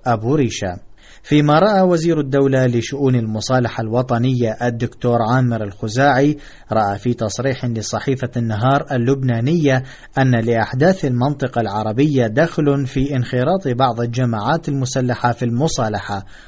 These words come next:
وهم بدورهم سارعوا في هذا الاتجاه بما يتناسب مع الضغط المسلط على تلك الجماعات نتيجة الأحداث.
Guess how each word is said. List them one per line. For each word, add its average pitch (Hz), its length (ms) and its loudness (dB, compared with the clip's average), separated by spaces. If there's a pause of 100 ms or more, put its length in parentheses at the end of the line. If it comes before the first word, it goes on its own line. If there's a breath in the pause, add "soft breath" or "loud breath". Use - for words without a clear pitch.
(120 loud breath)
وهم 113 320 2
بدورهم 110 560 0
سارعوا 120 440 0
في 104 200 -6
هذا 123 220 0
الاتجاه 135 760 -2 (300 loud breath)
بما 175 280 4
يتناسب 127 720 0
مع 156 260 2
الضغط 123 380 -2
المسلط 127 600 -2
على 117 260 0
تلك 170 300 -2
الجماعات 120 720 0 (360 soft breath)
نتيجة 117 520 -2
الأحداث. 107 680 -4